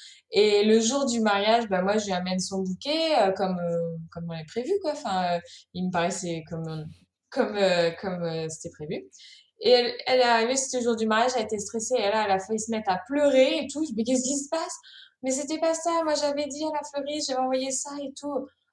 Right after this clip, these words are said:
Ah ben alors là, moi je pouvais pas vérifier, j'étais pas du tout au courant de cette <laughs> information-là. Donc le jour du mariage,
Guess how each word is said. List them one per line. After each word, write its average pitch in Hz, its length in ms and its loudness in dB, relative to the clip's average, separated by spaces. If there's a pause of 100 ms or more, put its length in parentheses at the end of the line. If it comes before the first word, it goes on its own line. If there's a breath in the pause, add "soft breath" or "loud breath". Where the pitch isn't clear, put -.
(140)
Ah 220 80 -6
ben 175 120 0
alors 165 220 0
là, 190 80 0
moi 214 200 -2
je 185 180 -4
pouvais 165 120 -6
pas 214 140 -2
vérifier, 214 380 -2
j'étais 233 160 -4
pas 240 100 2
du 226 100 -2
tout 247 120 -8
au 254 80 -4
courant 262 320 0
de 233 240 6
cette 214 240 -2
<laughs> - 0 -
information-là. 254 840 0
Donc 202 180 -2 (360 loud breath)
le 226 120 6
jour 240 180 6
du 226 140 4
mariage, 247 440 4